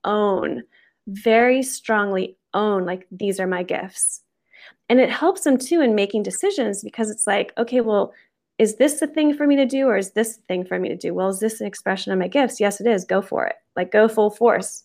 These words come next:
go all out, because that's where you're gonna get your abundance. Like,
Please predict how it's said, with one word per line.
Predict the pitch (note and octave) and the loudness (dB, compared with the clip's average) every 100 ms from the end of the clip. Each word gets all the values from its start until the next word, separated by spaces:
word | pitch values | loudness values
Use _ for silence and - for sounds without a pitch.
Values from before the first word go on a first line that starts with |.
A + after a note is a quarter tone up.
| - | -2
go | A3+ G#3+ | 4 6
all | G#3 G#3 | 8 8
out, | A3+ A3 - - _ - - | 6 4 0 -6 _ -20 -8
because | A#3 B3 A3+ - _ | -2 0 0 -4 _
that's | G3 A#3 C#4 C#4+ | 0 2 2 0
where | C4 | -2
you're | G#3+ | -2
gonna | G3 | -2
get | F#3 F3+ | -6 -6
your | F3 | -6
abundance. | F3 A3+ A#3 - - | -4 -6 -6 -10 -16
Like, | F#3 | -16